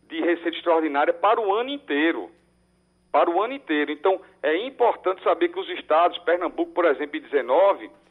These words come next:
investiu um bilhão e setenta e três milhões, ou seja, um bilhão e cem com recurso próprio. Porque a gente não tem mais como fazer operação de crédito, a gente tá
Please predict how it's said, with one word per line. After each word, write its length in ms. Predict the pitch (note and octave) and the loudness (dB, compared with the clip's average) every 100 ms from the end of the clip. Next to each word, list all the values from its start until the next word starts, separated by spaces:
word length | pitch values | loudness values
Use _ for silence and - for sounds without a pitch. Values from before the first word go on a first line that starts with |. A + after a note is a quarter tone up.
| _ | _
investiu 580 | C#3 C#3+ F3 - E3 D#3+ | -14 -12 -10 -12 -10 -8
um 240 | D#3+ A#3 | -8 -8
bilhão 600 | E3+ G#3+ D#3+ D3+ D3 C3 - _ _ _ _ | -8 -4 0 0 0 -2 -8 _ _ _ _
e 880 | C#3+ D3 D3 C#3+ C#3+ C#3+ C3+ C3+ B2 - | -14 -10 -10 -10 -10 -12 -12 -12 -14 -2
setenta 320 | C#3+ E3+ E3 | 0 0 -4
e 40 | |
três 200 | D3+ D#3 | -2 -2
milhões, 220 | D3 C3+ F3 | -2 -4 -4
ou 40 | |
seja, 140 | F#3+ | -4
um 80 | C4+ | -6
bilhão 300 | - G3 F#3 | -6 -4 -4
e 60 | D3 - | -4 -4
cem 160 | F#3 | -6
com 120 | G3+ B3 | -2 -2
recurso 360 | A#3 B3+ B3+ | -2 -4 -8
próprio. 540 | C#4 F3+ G3 A#3+ - - _ _ _ _ _ _ _ _ - | -2 2 4 4 0 -20 _ _ _ _ _ _ _ _ -4
Porque 200 | G#3 A3 | -2 0
a 60 | A#3 | -2
gente 80 | |
não 140 | A#3+ A#3+ | -4 -8
tem 240 | - B3 | -4 -2
mais 240 | A#3+ G3 F#3+ | 0 0 -2
como 180 | F3+ F3+ | -6 -4
fazer 280 | - C#3+ D#3 | 0 2 2
operação 480 | - C#3+ C3 - | 2 2 0 -4
de 100 | B2 | -12
crédito, 400 | A#2+ A#2 B2 D3 | -8 0 2 2
a 40 | D3+ | -2
gente 120 | D3 | -4
tá 340 | - C#3 A#2+ | 0 2 2